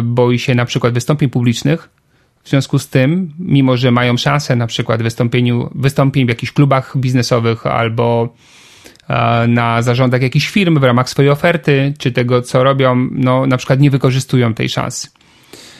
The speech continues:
Um, jest tylko jeden sposób, aby pozbyć się lęku przed zrobieniem czegoś. Niestety to jest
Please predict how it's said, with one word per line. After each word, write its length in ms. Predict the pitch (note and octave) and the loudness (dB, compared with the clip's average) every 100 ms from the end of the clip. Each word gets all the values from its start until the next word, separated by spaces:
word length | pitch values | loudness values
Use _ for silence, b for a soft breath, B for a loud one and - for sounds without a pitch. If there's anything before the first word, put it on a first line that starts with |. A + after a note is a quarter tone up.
| B B B B B B _ | B B B B B B _
Um, 760 | - B2 A#2+ A#2+ A#2+ A#2 A#2 A#2 _ _ _ _ _ _ | -2 2 4 4 4 4 2 0 _ _ _ _ _ _
jest 220 | E3+ D#3+ | 0 2
tylko 300 | E3+ D#3 D3+ | 0 2 2
jeden 260 | D3 D#3+ F#3 | 4 2 0
sposób, 600 | - D3+ C#3+ D#3 F#3+ - | 0 0 2 0 0 -6
aby 240 | - C#3 C#3 - _ | -2 0 0 -2 _
pozbyć 480 | E3 D#3 C#3+ C3+ - | 0 2 2 -2 -2
się 720 | - C3+ B2+ B2+ B2 B2+ D3+ C4 | -2 0 2 2 0 -2 -6 -2
lęku 540 | C3+ B2+ A#2+ D#3+ A#3 _ _ _ _ _ _ _ - - | 0 0 0 -2 -2 _ _ _ _ _ _ _ -20 -12
przed 200 | - C3+ | -2 0
zrobieniem 380 | C3 B2+ B2+ B2 | 2 2 2 2
czegoś. 540 | C3 B2 D3 G#3 - _ _ | 0 0 0 -2 -10 _ _
Niestety 480 | D3+ D3 D3+ F3 D#3 | 2 2 2 0 0
to 100 | C#3 | -2
jest 360 | B2+ - - | -2 -4 -16